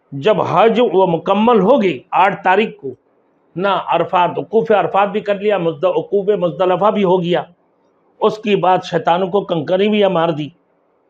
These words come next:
ना, उसके बाद वो दोबारा ये उम्रा की काज़ा करे, काज़ा अदा करे, उसी उम्रा का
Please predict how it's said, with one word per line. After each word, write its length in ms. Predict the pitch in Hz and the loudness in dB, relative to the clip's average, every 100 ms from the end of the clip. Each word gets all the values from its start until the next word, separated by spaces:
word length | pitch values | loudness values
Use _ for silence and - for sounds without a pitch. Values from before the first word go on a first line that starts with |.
| _ _ | _ _
ना, 420 | 185 220 - - _ _ 190 | 0 0 -2 -14 _ _ -6
उसके 300 | 190 185 160 | -6 -4 -2
बाद 320 | 151 151 123 | -2 -2 -2
वो 120 | 147 | -4
दोबारा 520 | 104 123 165 202 277 277 - _ _ _ _ _ | -4 -4 0 2 0 -6 -14 _ _ _ _ _
ये 180 | 143 202 | -2 -2
उम्रा 400 | - 170 170 190 | 0 -2 0 0
की 180 | 185 190 | -2 -6
काज़ा 460 | - 175 170 196 175 | -4 -2 0 0 -2
करे, 320 | - 117 110 | -4 -6 -6
काज़ा 400 | 107 175 175 180 | -4 -2 0 0
अदा 200 | 147 127 123 | 0 -2 -4
करे, 200 | 120 123 | -6 -8
उसी 220 | 120 170 | -8 -4
उम्रा 260 | 147 156 170 | -2 -2 -2
का 140 | 226 | -4